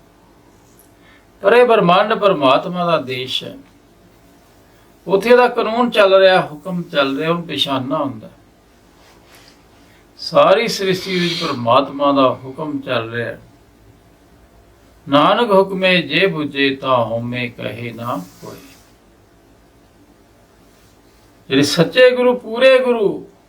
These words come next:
ਨਕਲੀ ਗੁਰੂ, ਅਧੂਰੇ ਗੁਰੂਆਂ ਦੇ ਚੇਲਿਆਂ ਦੀ ਗੱਲ ਨਹੀਂ ਹੈ। ਪੂਰੇ ਗੁਰੂ ਗ੍ਰੰਥ ਸਾਹਿਬ ਦਾ ਕੋਈ ਵਿਰਲਾ ਸਿੱਖ ਬੰਦਾ ਹੈ, ਗੁਰਮੁਖ ਬੰਦਾ ਹੈ। ਫਿਰ ਗੁਰੂ ਤੋਂ ਗਿਆਨ ਲੈ ਕੇ ਹੁਕਮ ਨੂੰ ਪਛਾਣ ਲੈਂਦਾ, ਉਹਨੂੰ ਗੁਰਮੁਖ ਕਿਹਾ ਜਾਂਦਾ ਹੈ।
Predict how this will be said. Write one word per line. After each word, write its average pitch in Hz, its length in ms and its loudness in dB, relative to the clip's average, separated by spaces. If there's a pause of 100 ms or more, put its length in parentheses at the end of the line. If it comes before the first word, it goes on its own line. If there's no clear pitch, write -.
(960)
ਨਕਲੀ 226 440 0
ਗੁਰੂ, 226 300 4
ਅਧੂਰੇ 190 360 4
ਗੁਰੂਆਂ 190 360 2
ਦੇ 185 100 0
ਚੇਲਿਆਂ 165 420 -2
ਦੀ 160 180 -6
ਗੱਲ 139 220 0
ਨਹੀਂ 151 240 -8
ਹੈ। - 140 -10 (1900)
ਪੂਰੇ 226 380 4
ਗੁਰੂ 240 240 2
ਗ੍ਰੰਥ 208 280 4
ਸਾਹਿਬ 196 340 2
ਦਾ 180 140 0
ਕੋਈ 160 200 -6
ਵਿਰਲਾ 156 460 0
ਸਿੱਖ 151 360 -12
ਬੰਦਾ 117 580 -6
ਹੈ, 123 220 -12
ਗੁਰਮੁਖ 139 440 -10
ਬੰਦਾ 110 360 -14
ਹੈ। - 60 -20 (3250)
ਫਿਰ 131 160 2
ਗੁਰੂ 151 300 2
ਤੋਂ 247 180 4
ਗਿਆਨ 175 380 2
ਲੈ 208 200 4
ਕੇ 185 180 -6
ਹੁਕਮ 143 340 -10
ਨੂੰ 139 200 -6
ਪਛਾਣ 120 340 -4
ਲੈਂਦਾ, 127 400 0
ਉਹਨੂੰ 214 480 -6
ਗੁਰਮੁਖ 123 400 -8
ਕਿਹਾ 117 200 -6
ਜਾਂਦਾ 104 360 -16
ਹੈ। - 60 -20